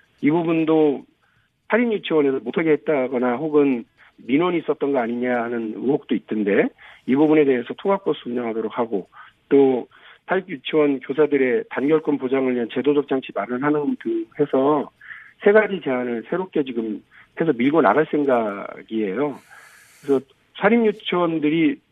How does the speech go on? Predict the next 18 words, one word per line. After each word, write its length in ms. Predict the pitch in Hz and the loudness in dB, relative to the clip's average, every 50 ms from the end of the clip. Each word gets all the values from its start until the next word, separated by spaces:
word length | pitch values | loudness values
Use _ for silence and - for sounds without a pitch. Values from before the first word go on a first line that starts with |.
| _ _ _ | _ _ _
뭐 220 | - 131 120 117 - - | -12 -10 -10 -10 -10 -12
국공립 420 | - 139 - 185 185 185 175 147 | -12 -6 -2 -2 0 0 0 0
늘린다 360 | 123 131 139 165 170 165 160 | 0 0 0 0 0 2 0
그러면 460 | 147 147 143 139 139 139 131 127 110 - _ _ _ _ _ _ _ _ | 2 2 0 0 0 0 -2 -2 -6 -10 _ _ _ _ _ _ _ _
그 100 | - 120 | -10 -8
오히려 380 | 117 110 123 131 151 151 147 | -6 -4 -2 0 0 0 0
비판하면서 640 | 143 - 151 127 - 165 160 156 151 147 143 135 131 139 | 0 -2 -4 0 2 2 4 4 4 2 2 0 0 -4
했던 260 | - - 165 160 151 | -6 -4 -2 0 0
얘기가 420 | 131 117 120 120 120 156 190 262 - - - - - - - _ _ _ | 0 0 -2 -2 0 0 0 0 -2 -8 -20 -20 -20 -20 -20 _ _ _
거기는 560 | - 175 180 202 196 190 190 185 190 175 135 | -6 -2 0 0 0 0 0 -2 -2 -6 -6
일찍 260 | 127 143 151 - 208 - | -8 -10 -10 -10 -8 -6
끝나서 540 | 196 180 175 170 156 156 147 139 135 131 131 | -4 -2 -2 0 2 2 2 2 0 -2 -4
학부모들한테 640 | 135 196 _ 226 208 196 180 165 160 147 131 - - | -6 -8 _ -4 -2 -2 0 2 0 0 0 -4 -8
불편하고 760 | - - 120 - - 151 139 120 110 95 110 113 101 85 - - _ _ _ _ _ _ _ _ | -12 -12 -8 -4 -2 0 0 0 0 0 2 2 0 0 -2 -6 _ _ _ _ _ _ _ _
그리고 340 | - 127 135 135 139 127 123 - | -4 -2 2 2 2 2 2 2
통학버스도 560 | - 220 220 - - - 185 - - 170 147 | 2 4 4 4 2 -2 -8 -6 -6 -4 -2
운영하지 440 | 131 123 135 139 135 135 123 131 120 | 0 2 2 2 2 2 0 0 -2
않아서, 500 | 113 110 113 110 104 - - 196 240 | -2 -2 -4 -4 -2 0 0 0 0